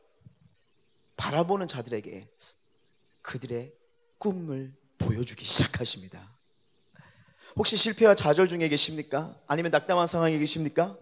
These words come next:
괜찮습니다. 하나님은 지금 우리 속에 예수로 말미암아, 하나님으로 말미암아 무엇이냐? 자유를 누리길 원하십니다. 내 안에 계신 예수님을 의지한다면요, 조건과 상황이 우리를 그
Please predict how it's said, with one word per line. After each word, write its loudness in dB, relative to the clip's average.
괜찮습니다. 2
하나님은 2
지금 -2
우리 4
속에 2
예수로 12
말미암아, 4
하나님으로 12
말미암아 8
무엇이냐? -4
자유를 -4
누리길 -4
원하십니다. -2
내 12
안에 12
계신 6
예수님을 4
의지한다면요, 4
조건과 8
상황이 6
우리를 2
그 6